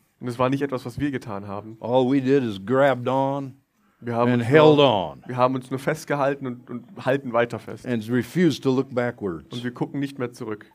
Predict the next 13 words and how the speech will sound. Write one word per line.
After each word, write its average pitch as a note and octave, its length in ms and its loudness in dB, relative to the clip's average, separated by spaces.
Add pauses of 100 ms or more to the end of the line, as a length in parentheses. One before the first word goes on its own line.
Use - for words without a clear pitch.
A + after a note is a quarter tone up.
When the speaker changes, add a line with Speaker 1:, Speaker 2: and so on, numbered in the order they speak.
(420)
Speaker 2:
I B2 40 -6
wanna C3 220 0
close. B2+ 600 0 (240)
Speaker 1:
Ich - 60 -20
möchte A#2+ 220 -12
jetzt - 160 -16
damit A2+ 300 -14 (320)
abschließen. C3 520 -16 (2000)
Speaker 2:
People F3 400 2
leave D3 280 0
good A#2+ 220 2
churches F#2+ 640 -8 (640)
Speaker 1:
Leute C3 520 -4